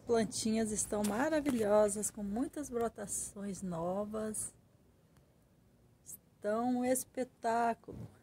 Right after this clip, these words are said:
As calícias, vai dar haste florais. Então, por aqui estão tudo bem. Nessa chuvarada que teve aí, nenhuma plantinha aconteceu nada.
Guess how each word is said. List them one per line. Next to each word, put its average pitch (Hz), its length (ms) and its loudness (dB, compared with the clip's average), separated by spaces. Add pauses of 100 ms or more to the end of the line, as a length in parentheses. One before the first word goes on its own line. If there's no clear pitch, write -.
(1160)
As 202 160 -2
calícias, 214 720 2
vai 202 160 2
dar 196 240 -2
haste - 240 -6
florais. 254 1040 2 (2250)
Então, 302 180 -2
por 302 180 -4
aqui 294 360 0
estão 247 360 6
tudo 185 280 -2
bem. 269 680 8 (1080)
Nessa 208 300 2
chuvarada 202 600 4
que - 120 -8
teve 190 320 2
aí, 190 180 6
nenhuma 233 320 6
plantinha 196 540 -4
aconteceu 170 360 -4
nada. 262 800 8